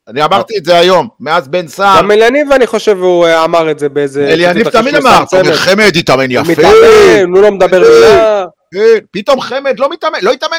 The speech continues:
Speaker 1: טוב השבוע? אה, מעניין, כי אתם רוצים להביא את שבירו?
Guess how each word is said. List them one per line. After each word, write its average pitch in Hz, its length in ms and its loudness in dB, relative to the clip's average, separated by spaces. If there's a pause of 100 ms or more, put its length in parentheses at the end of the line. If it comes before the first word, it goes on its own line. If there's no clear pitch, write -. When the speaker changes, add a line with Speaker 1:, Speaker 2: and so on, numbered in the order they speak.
Speaker 1:
טוב 330 160 -10
השבוע? 381 340 -6 (240)
אה, 294 680 -2 (100)
מעניין, 349 680 -12
כי 240 80 -10
אתם 214 160 -10
רוצים 185 200 -12
להביא 208 240 -8
את 165 60 -14
שבירו? 403 680 -6